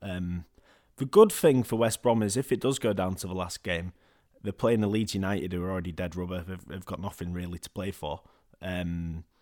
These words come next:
so, so that might help them out, but that's tough. You've got Liverpool to play, you've got West Ham to play, you've got Arsenal to play. That, they're, they're, they're tough fixtures. So I would, I would still say that your likes of Burnley or Newcastle,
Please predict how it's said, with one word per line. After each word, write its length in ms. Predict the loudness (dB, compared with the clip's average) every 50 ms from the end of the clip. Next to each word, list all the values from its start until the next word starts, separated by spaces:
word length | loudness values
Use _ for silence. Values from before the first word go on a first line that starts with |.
| _ _ -20 -20 _ _ _ _ _
so, 300 | -2 2 2 4 2 0 0 -2
so 340 | 0 2 2 2 2 0 -6 -12 _ _ _
that 140 | -2 -2 0
might 180 | 0 0 -2 -2
help 240 | -2 -4 -6 -4 -4
them 160 | -2 -2 -2
out, 220 | -2 -4 -4 -4
but 240 | -2 -2 -2 -2 -4 -10 -20 _ -20 -20 -20 _ _ _ _ _ _ _ _ _ _ _ _
that's 300 | 0 0 2 2 2 0
tough. 360 | 2 2 4 2 2 2 -2
You've 120 | -4 0 2
got 160 | 0 2 4
Liverpool 480 | 2 2 2 2 -2 -2 -4 -4 -4
to 100 | -4 -6
play, 220 | -4 -2 0 0 0
you've 160 | 0 -2 -2
got 160 | -4 -4 -4
West 200 | -4 -4 -4 -4 -4
Ham 120 | -4 -4
to 80 | -6 -10
play, 200 | -10 -8 -8 -8
you've 80 | -6
got 120 | -8 -8 -6
Arsenal 380 | -6 -6 -6 -6 -8 -10 -12
to 60 | -12 -8
play. 100 | -8 -6
That, 200 | -6 -6 -8 -10 -12
they're, 200 | -12 -12 -12 -12 -16 _ -20 _ _ _ _ _ _ _
they're, 280 | -20 -14 -10 -10 -10 -10 -8 -8
they're 100 | -8 -8
tough 220 | -6 -6 -8 -8
fixtures. 440 | -8 -10 -12 -10 -10 -10 -10 -10 -8
So 240 | -6 -6 -6 -6 -6 -6
I 40 | -6
would, 240 | -6 -6 -6 -8 -8 -8
I 60 | -6
would 140 | -4 -4 -4
still 260 | -2 0 0 0 0
say 380 | -2 -2 -2 -2 -2 -4 -6 -8 -12 -20 -20 -20 -20 -20 _ -2
that 180 | -2 -2 0
your 120 | 0 0 2
likes 320 | 2 2 0 0 -2 -4
of 120 | -6 -4 -2
Burnley 400 | -2 -2 0 0 0 -2 0 0
or 140 | 0 0
Newcastle, 720 | 0 0 0 -2 -2 -4 -6 -6 -4 -6 -6 -6 -8 -10